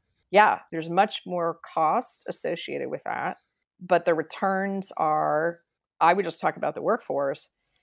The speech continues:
that workforce, that aerospace and defense workforce,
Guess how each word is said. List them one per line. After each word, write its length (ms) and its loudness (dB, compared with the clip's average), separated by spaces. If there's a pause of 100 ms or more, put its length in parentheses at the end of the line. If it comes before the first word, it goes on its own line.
(200)
that 340 6
workforce, 640 2
that 240 6
aerospace 520 2
and 80 -4
defense 360 -4
workforce, 640 -4